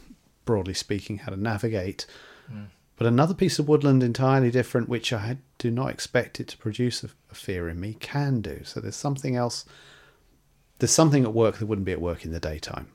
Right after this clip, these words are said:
Speaker 1: Let's put it that way. Yeah.
Speaker 2: Yeah, and I wonder, I, I can't decide how much of that is a balance between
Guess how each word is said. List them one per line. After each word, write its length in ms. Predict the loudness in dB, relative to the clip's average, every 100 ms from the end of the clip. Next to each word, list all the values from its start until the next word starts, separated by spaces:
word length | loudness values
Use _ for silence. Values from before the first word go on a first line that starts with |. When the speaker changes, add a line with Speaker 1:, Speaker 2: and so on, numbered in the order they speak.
| -10
Speaker 1:
Let's 140 | -10
put 180 | -10 -12
it 60 | -12
that 200 | -14 -12
way. 200 | -14 -16 _ _ -16
Yeah. 160 | -12 -12 -16 _ _
Speaker 2:
Yeah, 360 | 2 4 4 0 -6 _ _
and 160 | -2 -2
I 260 | 0 0
wonder, 760 | -2 -2 -2 -2 -2 -2 -4 -6 -6
I, 160 | -6 -2
I 140 | 0 2
can't 340 | 2 2 4
decide 480 | 4 6 6 2 0
how 160 | -2
much 320 | -2 -4 -6 -8
of 140 | -6
that 260 | -8 -6 -6
is 100 | -4
a 60 |
balance 480 | 2 2 4 0 -4
between 640 | -6 -8 -2 0 0 -2